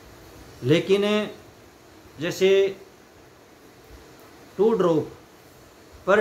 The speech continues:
ten K G body weight, यानी कोई दस किलो का अगर कोई बच्चा है तो हमें उसे दो बूंद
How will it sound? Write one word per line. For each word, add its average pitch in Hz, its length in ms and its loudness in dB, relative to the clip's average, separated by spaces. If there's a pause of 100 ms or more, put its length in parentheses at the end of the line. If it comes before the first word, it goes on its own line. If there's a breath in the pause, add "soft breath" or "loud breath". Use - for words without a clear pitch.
(140)
ten 185 280 0
K 175 180 -6
G 160 120 -4
body 139 240 -2
weight, 123 240 -6 (840)
यानी 175 200 -2
कोई 190 280 2
दस 180 240 -4
किलो 196 240 -4
का 175 160 -2
अगर 160 160 -6
कोई 170 200 -6
बच्चा 151 340 -6
है 170 420 -4 (540)
तो 202 140 0
हमें 190 260 0
उसे 208 200 -2
दो 185 260 2
बूंद 175 340 -2